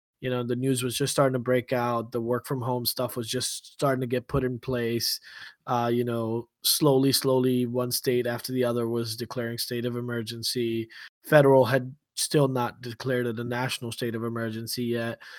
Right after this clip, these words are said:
And there was just uncertainty. People were starting to go grocery shopping. They were going crazy on their Amazon accounts, buying supplies and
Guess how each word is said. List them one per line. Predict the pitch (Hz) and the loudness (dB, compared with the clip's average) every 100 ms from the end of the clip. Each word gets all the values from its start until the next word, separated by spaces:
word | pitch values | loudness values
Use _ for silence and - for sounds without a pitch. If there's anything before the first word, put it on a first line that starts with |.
| - - | -20 -8
And | - 139 131 127 123 120 110 - _ _ _ _ _ _ | 0 2 2 2 0 -4 -8 -12 _ _ _ _ _ _
there | 180 | 6
was | 196 | 8
just | 190 208 | 8 8
uncertainty. | 190 175 196 175 160 175 165 | 8 10 8 8 6 6 8
People | 170 165 | 6 6
were | 165 | 4
starting | 151 175 160 | 8 8 8
to | 156 | 6
go | 156 | 6
grocery | 151 147 143 151 | 8 6 4 2
shopping. | 139 143 135 143 139 139 135 120 - | 4 6 6 6 2 2 -4 -8 -2
They | 135 | 0
were | 127 | 2
going | 139 147 | 2 2
crazy | - 151 139 147 | 6 6 6 6
on | 143 | 4
their | 139 131 | 4 4
Amazon | 131 131 123 135 135 | 2 0 0 0 0
accounts, | 127 135 123 123 117 | -2 -2 -2 -4 -6
buying | 120 123 120 123 | -2 0 0 -2
supplies | 117 135 - 127 120 123 120 113 | -4 -4 2 4 4 2 0 -2
and | 120 117 | -6 -8